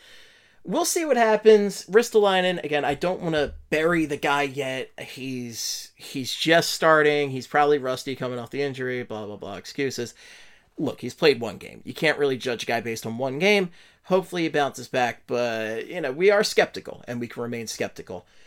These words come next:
Let's get into these games, however. Let's start with the opener, a nice home opener for the first time in, what was it, three years, four years, something like that? Longer?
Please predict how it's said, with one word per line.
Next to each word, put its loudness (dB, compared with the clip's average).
Let's 4
get 6
into -8
these -2
games, 0
however. 0
Let's 2
start 4
with 8
the 4
opener, 4
a -2
nice 0
home 4
opener 0
for 2
the 0
first -2
time 2
in, 0
what -2
was -6
it, -10
three -4
years, -2
four 0
years, -4
something -6
like -6
that? -4
Longer? 0